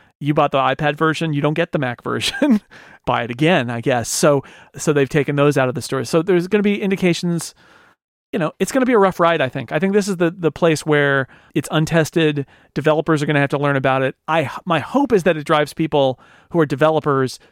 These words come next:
to make their Mac apps better and maybe support Catalyst and get them, uh, to be a little bit better. Because, like, even a really good iPad app running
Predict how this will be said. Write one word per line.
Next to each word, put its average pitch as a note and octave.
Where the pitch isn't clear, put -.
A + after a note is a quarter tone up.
to C#3
make C#3+
their D3
Mac C3+
apps B2+
better D#3+
and D#3
maybe C3+
support B2+
Catalyst D3
and D3
get C#3
them, C#3
uh, C3
to -
be E3
a D3+
little C#3+
bit B2+
better. B2+
Because, -
like, D3+
even A3
a E3
really E3
good D3
iPad C3
app B2+
running C#3+